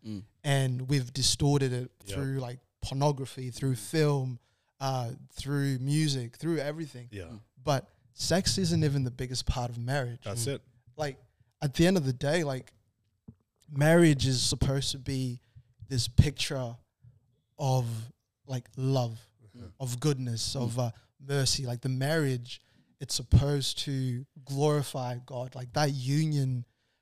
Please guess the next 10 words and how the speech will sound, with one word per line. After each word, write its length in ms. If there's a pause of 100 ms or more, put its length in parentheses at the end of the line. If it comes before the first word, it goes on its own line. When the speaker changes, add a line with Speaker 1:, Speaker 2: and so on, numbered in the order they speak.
(180)
Speaker 2:
means 640
something. 520
Like, 140
Speaker 3:
Yeah. 60
Speaker 2:
there's, 160
like, 160
a, 100 (240)
a 80
sanctity 920 (280)
Speaker 1:
Mm. 180